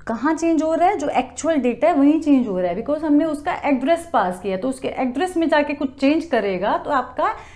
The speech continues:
एक्चुअल पैरामीटर और एक्चुअल वेरी-, अ,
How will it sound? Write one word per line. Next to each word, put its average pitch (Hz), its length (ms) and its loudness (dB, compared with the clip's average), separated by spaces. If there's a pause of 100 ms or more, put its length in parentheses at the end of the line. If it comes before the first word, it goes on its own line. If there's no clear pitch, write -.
(180)
एक्चुअल 359 400 2
पैरामीटर 202 760 2 (400)
और 208 120 0
एक्चुअल 220 340 -2
वेरी-, 208 360 0
अ, 208 420 4